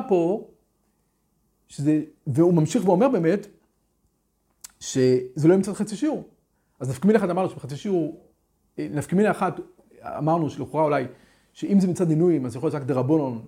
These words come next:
חצי שיעור זה דאורייתא יכול להיות, לפי רבי יוחנן שאסור. ועוד נפקא מינה שהוא בעצמו אומר, הוא אומר, "הרי שאר עינויים כתוב שאסור רק אם אדם נהנה. אם אדם לא נהנה, מדאורייתא אין את האיסור של שאר עינויים." אז הוא אומר, "אין הכי נמי, נצטרך לומר שאם אדם אוכל חצי כוס אבס, הרי באכילה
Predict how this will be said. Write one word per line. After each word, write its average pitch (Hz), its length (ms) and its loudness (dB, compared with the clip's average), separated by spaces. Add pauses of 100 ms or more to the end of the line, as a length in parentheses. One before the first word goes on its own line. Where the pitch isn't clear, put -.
(140)
חצי 131 280 -6
שיעור 143 180 -6
זה 123 80 -8
דאורייתא 113 400 -4
יכול 120 200 -6
להיות, 131 240 -6 (180)
לפי 127 120 -6
רבי 120 160 0
יוחנן 127 180 -4
שאסור. 131 560 -4 (640)
ועוד 160 320 2
נפקא 226 160 0
מינה 226 80 4
שהוא 220 160 0
בעצמו 233 320 2
אומר, 143 220 0
הוא 131 100 -4 (300)
אומר, 165 180 -6
"הרי 165 160 -6
שאר - 160 -6
עינויים 208 280 -2
כתוב 208 240 -6
שאסור 180 360 -6
רק 185 120 -6
אם 165 60 -6
אדם 170 180 -4
נהנה. 147 220 -2 (500)
אם 143 40 -8
אדם 180 140 -2
לא 190 80 -2
נהנה, 180 400 -2
מדאורייתא 175 640 0 (520)
אין 170 140 -4
את 151 40 -6
האיסור 160 280 -2
של 131 80 -10
שאר 151 180 -4
עינויים." 113 300 -4 (220)
אז 117 120 -12
הוא 123 60 -4
אומר, 190 140 0 (120)
"אין 175 80 -4
הכי 196 140 -4
נמי, 226 180 -2
נצטרך 175 240 -6
לומר 196 160 -2
שאם 135 140 -10
אדם 151 160 -2
אוכל 190 200 -2
חצי 135 240 -8
כוס 165 180 -4
אבס, 190 380 -2 (480)
הרי 123 140 -4
באכילה 202 400 0